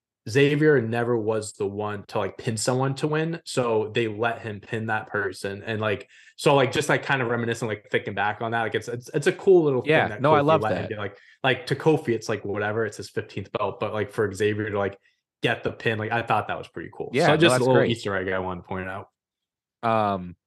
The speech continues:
Speaker 2: going back to New Japan Pro Wrestling, something you brought up, uh, to talk about
Speaker 1: Mm.
Speaker 2: W W E, you can ex-, you can kinda expand more on this, but, uh,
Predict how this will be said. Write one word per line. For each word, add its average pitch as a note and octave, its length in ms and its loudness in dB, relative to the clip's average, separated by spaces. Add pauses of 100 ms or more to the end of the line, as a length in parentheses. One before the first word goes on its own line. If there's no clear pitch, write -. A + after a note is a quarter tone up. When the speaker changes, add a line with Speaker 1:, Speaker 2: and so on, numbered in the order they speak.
(560)
Speaker 2:
going B2 240 2
back A#2+ 220 2
to A2+ 100 -10
New A#2+ 160 -2
Japan G#2+ 400 -4
Pro A2+ 300 0
Wrestling, A#2 520 -2
something A2 300 -6
you A2 160 -2
brought A2 300 0
up, G#2 260 -2 (160)
uh, G2 180 -2
to - 120 -12
talk G#2 280 -4
about G#2 300 -2
Speaker 1:
Mm. G2+ 240 -6 (260)
Speaker 2:
W C3 180 -2
W B2 260 -2
E, A#2+ 40 -2
you A#2 160 -4
can A#2+ 140 -10
ex-, - 260 -12
you A#2 100 -4
can A2+ 180 -2
kinda G2+ 180 -4
expand F#2+ 400 -4
more F#2+ 280 0
on F#2+ 140 0
this, F#2 180 -6
but, C#3+ 320 0 (300)
uh, G#2 400 -2